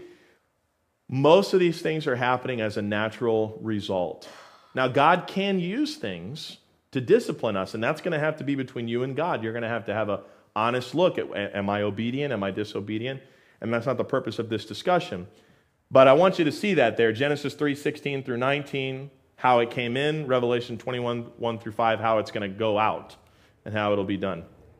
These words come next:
All right, now question number three. These next two we'll go over. Uh, what is God's purpose for man? Huge question. Really big question. But it, but it can be answered, and I've got it up here, the best that I can summarize it.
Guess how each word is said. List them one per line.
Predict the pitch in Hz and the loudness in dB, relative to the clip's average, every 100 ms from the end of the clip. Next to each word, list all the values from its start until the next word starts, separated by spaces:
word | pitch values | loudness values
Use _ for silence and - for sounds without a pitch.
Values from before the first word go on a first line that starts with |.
| _ _ _ - | _ _ _ 0
All | 170 | 4
right, | 143 | 4
now | 147 | 2
question | 147 196 180 175 | 2 2 0 -2
number | 160 143 | -2 -2
three. | - 156 | -2 -2
These | 127 110 | -2 -2
next | 147 143 - | -4 -4 -4
two | 147 135 - - - - _ | -2 -2 -6 -18 -20 -20 _
we'll | 127 127 | -2 2
go | 135 127 123 | 6 8 8
over. | 123 139 170 - - _ _ _ - | 6 2 0 -10 -20 _ _ _ 2
Uh, | 127 | 2
what | 127 151 233 | 4 4 4
is | 208 | 2
God's | - 170 170 170 | 2 2 2 -2
purpose | - 196 202 151 123 | -4 -2 0 0 -4
for | - 135 | -4 -4
man? | 127 113 87 87 - _ _ _ _ _ _ _ _ _ | -2 -2 -4 -10 -20 _ _ _ _ _ _ _ _ _
Huge | - - 143 147 113 - | -16 -6 2 2 2 -4
question. | 117 95 - 80 78 - _ _ _ _ _ _ _ - | -4 -4 -6 -16 -18 -20 _ _ _ _ _ _ _ -4
Really | 135 160 139 | 0 2 2
big | 117 101 | 0 -2
question. | 107 92 - 80 87 _ _ _ _ | -4 -4 -8 -16 -20 _ _ _ _
But | 143 | 2
it, | 147 147 135 | 2 0 0
but | 139 | 0
it | 131 | -2
can | - 151 135 | -2 -2 -2
be | 127 | -4
answered, | 123 120 - 107 98 | -4 -4 -4 -4 -4
and | 113 113 - | -6 -6 -2
I've | 120 | -2
got | 120 139 | 2 4
it | 135 | 4
up | 120 - | 2 -2
here, | 131 117 113 120 | 0 0 0 -2
the | 120 | 0
best | 139 135 - | 0 0 0
that | |
I | 120 | 0
can | 104 98 | -2 -6
summarize | - 113 98 87 | -4 -4 -4 -6
it. | 85 | -10